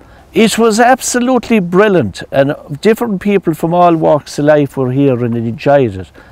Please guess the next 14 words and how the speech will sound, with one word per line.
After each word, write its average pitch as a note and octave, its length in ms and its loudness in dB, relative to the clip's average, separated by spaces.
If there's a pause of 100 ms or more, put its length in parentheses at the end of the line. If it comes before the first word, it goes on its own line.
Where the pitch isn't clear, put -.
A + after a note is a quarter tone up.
(320)
So F#3+ 220 0
now G3+ 680 2 (100)
we A#3 420 -2
are G3 220 2
designated D#3+ 840 0
as B2 260 -4
one A#3 300 0
of A#3 180 -2
just G#3 260 0
six - 400 -4
sites F3 540 0
in D#3+ 260 -2
the D3 140 2
whole G3+ 540 2